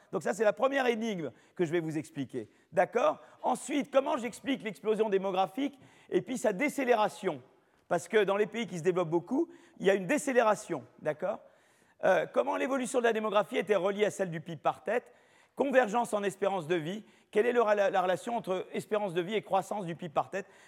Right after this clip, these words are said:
Là, c'est la seule fois où j'ai eu une grosse bagarre avec Daron Acemoglu, qui est un grand ami, avec qui je travaille beaucoup. Et là, on avait une divergence. Et voilà. Et, et c'était la, la fois où j'ai eu de, et justement, ça avait beaucoup à voir avec le fait qu'il ne prenait pas en compte, à mon avis,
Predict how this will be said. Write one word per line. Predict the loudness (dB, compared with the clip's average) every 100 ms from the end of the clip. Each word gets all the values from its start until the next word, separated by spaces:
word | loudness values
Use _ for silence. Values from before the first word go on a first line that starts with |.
| _
Là, | 6 6 6
c'est | -4 0
la | 0
seule | 0 -2
fois | -4
où | 0
j'ai | -2
eu |
une | 0
grosse | -2 2
bagarre | 2 4 2 2
avec | 0
Daron | 0 0 -2
Acemoglu, | -4 -4 -4 -4 -8
qui | -6
est | -6
un | -6
grand | -6 -4
ami, | -4 -6 -10 -16 -6
avec | -6
qui | -6
je | -4
travaille | 0 2
beaucoup. | 0 -4 -4 -8 -8 _ -6
Et | 0
là, | 0
on | 2
avait | 0 0
une | -4
divergence. | -2 -2 0 -4 -4 -10 -20 -20 -4
Et | 0 0
voilà. | 2 0 0 -6 _ -4
Et, | -2 0 0 -4
et |
c'était | -8 -6 0
la, | 0
la | -2
fois | -4 -6
où |
j'ai | -4 -6
eu | -4
de, | -6 -6 -10 -12
et | -10
justement, | -6 -4 -2
ça | 0
avait | 0
beaucoup | -4 0 0
à |
voir | 0 -2
avec | -4 -10
le |
fait | -10 -8
qu'il | -10
ne |
prenait | -4 -4 0
pas | 0
en | -2
compte, | -4 -8 -8
à |
mon | -6 -6
avis, | -6 -8